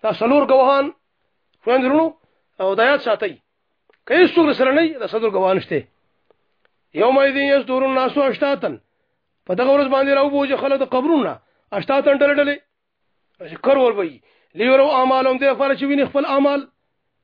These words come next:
اعمال به مونږ جزا د اعمال به مونږ جزا اعمالهم، او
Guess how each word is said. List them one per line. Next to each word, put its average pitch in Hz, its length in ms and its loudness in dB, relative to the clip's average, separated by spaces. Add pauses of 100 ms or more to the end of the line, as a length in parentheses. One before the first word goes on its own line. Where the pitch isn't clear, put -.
(600)
اعمال 226 260 -2
به 294 100 2
مونږ 320 280 0
جزا 214 220 -2
د 262 40 -2
اعمال 226 260 -2
به 185 100 -4
مونږ 151 200 -10 (640)
جزا 208 260 0
اعمالهم، 214 460 0 (560)
او 170 120 -2